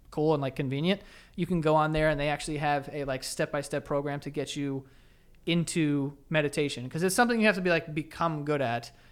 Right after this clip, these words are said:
At least I think so. Um, being able to, like, kinda close out all your thoughts and, like, keep it very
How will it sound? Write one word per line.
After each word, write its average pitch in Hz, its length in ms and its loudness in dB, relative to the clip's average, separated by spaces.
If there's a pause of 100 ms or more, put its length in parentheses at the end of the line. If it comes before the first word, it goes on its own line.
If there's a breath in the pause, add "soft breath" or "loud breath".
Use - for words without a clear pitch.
(320 soft breath)
At 147 100 2
least 151 180 2
I 147 140 4
think 127 200 -6
so. 123 360 -4 (360 soft breath)
Um, 127 360 2
being 160 220 2
able 151 100 -2
to, 147 80 2
like, 139 180 0
kinda 143 220 -4 (120)
close 151 380 -2
out 143 160 2
all 143 120 -2
your 139 120 -4
thoughts 135 340 -2
and, 143 60 -8
like, 131 120 -8
keep 139 200 -10
it 135 140 -6
very 131 460 -2